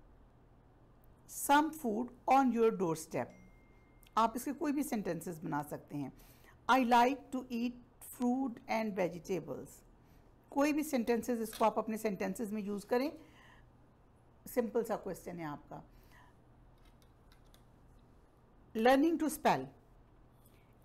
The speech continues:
ऐसे पढ़ना है कि आपको पता चल जाए कि इसके अंदर कौन सा word missing है। Fill in the missing letters to complete the word।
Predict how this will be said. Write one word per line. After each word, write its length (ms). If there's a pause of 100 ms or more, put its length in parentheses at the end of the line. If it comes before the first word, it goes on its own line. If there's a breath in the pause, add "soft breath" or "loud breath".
ऐसे 240
पढ़ना 300
है 180
कि 100
आपको 280
पता 200
चल 220
जाए 160
कि 140
इसके 200
अंदर 220
कौन 260
सा 120
word 300
missing 380
है। 260 (600 loud breath)
Fill 240
in 80
the 160
missing 240
letters 460
to 140
complete 380
the 140
word। 220